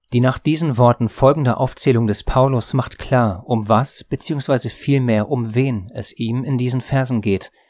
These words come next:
Er richtet seine Worte nämlich an die Gesetzlosen und Widerspenstigen, Gottlosen und Sünder, Unheiligen und Gemeinen,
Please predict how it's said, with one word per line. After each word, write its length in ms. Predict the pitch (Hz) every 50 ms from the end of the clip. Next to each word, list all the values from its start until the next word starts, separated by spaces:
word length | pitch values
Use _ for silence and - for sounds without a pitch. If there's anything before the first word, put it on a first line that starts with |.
| _ _ _ _ _ _ _
Er 180 | _ - 107 -
richtet 340 | 120 123 - - 165 151 -
seine 320 | 151 143 131 127 117 107
Worte 340 | 123 120 127 131 - - 117
nämlich 420 | 107 113 117 120 123 131 - -
an 120 | 139 131 117
die 100 | 127 120
Gesetzlosen 800 | 127 120 110 117 120 - - - - 113 104 98 92 87 95 101
und 220 | 98 - 120 107 107
Widerspenstigen, 880 | 131 135 131 113 - - - 107 92 82 - - - - - 82 87 - _ _ _
Gottlosen 680 | - 101 110 - - 120 107 104 101 98 98 92 92 95
und 200 | - - 123 117
Sünder, 460 | 110 117 123 120 135 127 117 110 95 - _ _ _ _ _ _ _ _
Unheiligen 800 | - 135 147 147 127 - 135 120 110 113 110 - 107 101 98 104
und 260 | - - 117 107 -
Gemeinen, 640 | - 131 123 117 113 117 120 113 101 90 85 82